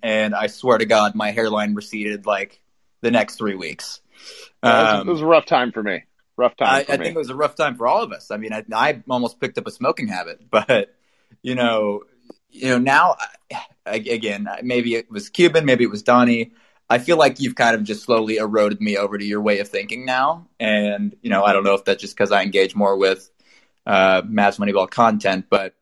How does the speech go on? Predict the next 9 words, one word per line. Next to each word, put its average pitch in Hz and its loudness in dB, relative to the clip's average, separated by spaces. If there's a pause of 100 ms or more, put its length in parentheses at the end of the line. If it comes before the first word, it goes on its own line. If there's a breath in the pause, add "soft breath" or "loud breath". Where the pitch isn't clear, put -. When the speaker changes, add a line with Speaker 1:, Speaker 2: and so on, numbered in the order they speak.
(640)
Speaker 1:
again, 127 -6
yeah. 110 -8
So 120 -8
then 110 -10
seeing 117 -10
this, 104 -14
uh, 92 -8 (140)
seeing 104 -12
this - -18